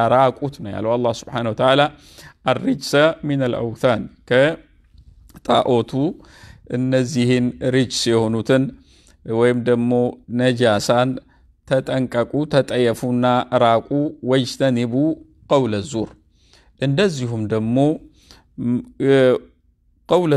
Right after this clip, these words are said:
ዙር፣ እ፣ ብሎ ማለት ውሸትን፣ እ፣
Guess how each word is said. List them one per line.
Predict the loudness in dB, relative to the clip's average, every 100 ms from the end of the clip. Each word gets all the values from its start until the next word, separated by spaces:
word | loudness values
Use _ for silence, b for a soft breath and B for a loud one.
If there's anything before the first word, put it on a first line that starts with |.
| 0
ዙር፣ | 0 0 0 -6 _ -8
እ፣ | -2 2 2 0 -4
ብሎ | 0 2 2
ማለት | 4 4 2 0 -8 b b b -6
ውሸትን፣ | -4 0 0 0 -4 -6 _ _ -8
እ፣ | -2